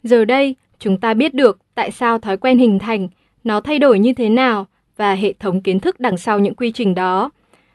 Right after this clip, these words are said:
Chúng ta biết cách chia chúng thành từng thành phần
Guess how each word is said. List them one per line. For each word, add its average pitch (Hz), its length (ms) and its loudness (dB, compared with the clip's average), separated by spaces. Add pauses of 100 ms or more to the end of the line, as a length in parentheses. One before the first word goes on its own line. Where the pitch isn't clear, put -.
(160)
Chúng 196 200 0
ta 240 120 -2
biết 277 240 -4
cách 349 180 -4 (140)
chia 254 180 2
chúng 202 260 -2
thành 277 180 0
từng 202 220 -4
thành 208 200 -4
phần 214 300 -2